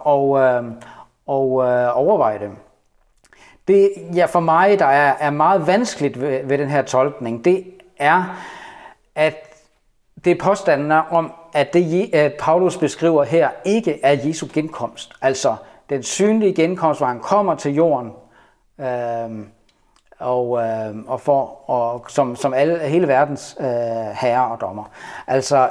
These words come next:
øhm, han taler da klart om, når Herren kommer. Og, øh, hvis vi for eksempel også kigger i anden Thessalonikerbrev,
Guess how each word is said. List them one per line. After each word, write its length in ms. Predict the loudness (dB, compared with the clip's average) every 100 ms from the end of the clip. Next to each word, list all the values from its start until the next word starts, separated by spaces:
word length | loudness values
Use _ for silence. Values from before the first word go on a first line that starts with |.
| 2
øhm, 440 | 2 0 -2 -8 -12 _ _ _ _ -20 _ _ _ _ _ _ _ _ _ _ _ _ _ _ _ _ _ -14
han 160 | -10 -2
taler 280 | 2 2 2
da 60 |
klart 300 | 2 4 4
om, 140 | 4 2
når 320 | 2 2 4
Herren 320 | 4 2 2
kommer. 400 | 0 -2 -2 -10 -20 _ _ _ _ _ _ -20 -20 _
Og, 340 | 0 4 4 4
øh, 80 | 2
hvis 200 | 0 -6
vi 60 | -4
for 140 | -2 0
eksempel 300 | 2 4 4
også 160 | 2
kigger 240 | 0 2 2
i 200 | 2 2
anden 260 | 2 2 0
Thessalonikerbrev, 880 | -2 2 2 2 -2 2 2 2